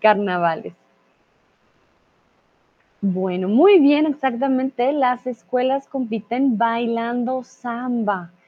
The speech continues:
Sí, sí, sí, no van a jugar, no van a cantar, bailan sam-, sa-, ah, perdón, samba. Lo que hace único al Carnaval de Río es que las escuelas presentan diferentes temas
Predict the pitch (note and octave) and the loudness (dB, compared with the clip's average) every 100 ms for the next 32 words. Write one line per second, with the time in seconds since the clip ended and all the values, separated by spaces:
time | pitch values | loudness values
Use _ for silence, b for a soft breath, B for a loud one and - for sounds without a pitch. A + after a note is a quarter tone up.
0 | b b _ - G#3+ A3 A#3+ - G#3+ G#3 | b b _ -8 -6 -4 -8 -6 -6 -4
1 | G3+ F#3 F#3 - _ _ _ G3+ A3 G#3+ | -4 -4 -6 -8 _ _ _ -8 -6 -6
2 | A#3+ A3 B3 B3 B3+ B3+ A3+ F#3+ F3+ F#3 | -4 2 4 6 4 2 -4 -4 -6 -8
3 | F#3 A#3+ A#3 C4+ C#4 D4 F#3+ F3 F3 F3+ | -6 -4 -2 2 2 0 -4 -4 -4 -8
4 | F3 - F3+ F3 F3 _ _ _ - - | -12 -12 -10 -10 -14 _ _ _ -8 -8
5 | - - - E3+ E3+ D#3+ _ F#3+ F3+ F3+ | -14 -20 -14 -12 -10 -14 _ -10 -8 -8
6 | - _ b b b b b b b b | -12 _ b b b b b b b b
7 | - C#4 D4 D4+ D#4 G4+ F4 D4+ D4 C4 | 2 2 6 4 4 2 4 4 2 2
8 | C4+ C#4 A3+ G#3+ G#3+ G3 G3+ A3 C#4 C4+ | 2 2 -2 -4 -4 -4 -2 -2 0 0
9 | B3 C4 B3+ - A3+ A#3 C#4 - C#4 B3+ | 2 0 -2 -4 -2 -2 -4 -4 -2 2
10 | A#3 A#3 - A3+ - G3 F#3+ G#3 A#3 G3 | 2 0 -6 -8 -6 -10 -6 -8 -8 -8
11 | A3 A3 G3 F3 F#3+ F#3+ F#3 F#3+ A3 | -10 -6 -6 -8 -12 -12 -8 -6 -6